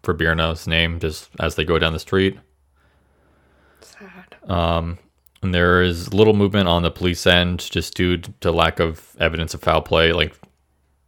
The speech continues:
Speaker 1: you know, she's
Speaker 2: Twenty.
Speaker 1: twenty. She's
Speaker 2: She's
Speaker 1: gonna go,
Speaker 2: dancing.
Speaker 1: go away
Speaker 2: Yeah,
Speaker 1: for some reason.
Speaker 2: yeah.
Speaker 1: Um, Scylla agreed to two T V interviews, and Birna's disappearance was featured on the Sunday evening news.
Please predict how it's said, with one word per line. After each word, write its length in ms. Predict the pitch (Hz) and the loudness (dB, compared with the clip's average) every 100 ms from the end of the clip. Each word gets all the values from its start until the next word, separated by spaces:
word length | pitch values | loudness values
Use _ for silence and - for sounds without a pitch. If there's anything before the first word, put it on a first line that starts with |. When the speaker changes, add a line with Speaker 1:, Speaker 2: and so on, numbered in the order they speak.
| _ _ _ _ _ _ _ - | _ _ _ _ _ _ _ -6
Speaker 1:
you 100 | 85 | -2
know, 220 | 82 87 _ _ - | -2 -4 _ _ -14
she's 600 | - 87 87 87 - - | -4 -2 0 -4 -8 -14
Speaker 2:
Twenty. 500 | - 185 185 180 180 175 | -12 -10 -10 -12 -16 -2
Speaker 1:
twenty. 320 | 92 196 202 | 0 2 0
She's 280 | - 85 - | -2 -4 -4
Speaker 2:
She's 140 | - | -6
Speaker 1:
gonna 240 | 95 92 90 | -2 0 2
go, 180 | 92 90 | 2 2
Speaker 2:
dancing. 160 | 92 | 0
Speaker 1:
go 80 | 95 | 2
away 300 | 92 98 90 | 4 4 2
Speaker 2:
Yeah, 100 | 82 87 | -2 -6
Speaker 1:
for 60 | |
some 140 | 90 85 | -4 -4
reason. 320 | 80 82 80 | -4 -6 -8
Speaker 2:
yeah. 240 | - - 98 _ _ _ _ _ _ _ - | -12 -18 -20 _ _ _ _ _ _ _ -4
Speaker 1:
Um, 320 | 90 85 85 | 0 0 -2
Scylla 280 | - 95 92 | 2 4 4
agreed 260 | 92 95 | 4 0
to 100 | 90 | 0
two 380 | 85 - - 117 | -12 -8 0 0
T 180 | 107 113 | 2 0
V 140 | 101 | 0
interviews, 520 | 95 92 92 90 92 - | -2 -2 -2 0 0 -2
and 420 | 82 82 82 82 | 0 2 0 -4
Birna's 320 | 87 87 85 | -4 -2 -2
disappearance 540 | - - - 85 82 - | -4 -8 -4 -2 -4 -6
was 100 | 82 | -10
featured 380 | - 82 85 80 | -6 -6 -2 -2
on 380 | 80 80 80 82 | 0 0 -2 -6
the 140 | 80 | -8
Sunday 380 | - 87 85 85 | -4 -2 0 0
evening 420 | 80 80 85 82 | -2 -4 -4 -4
news. 420 | 85 87 90 - | -2 -2 -4 -10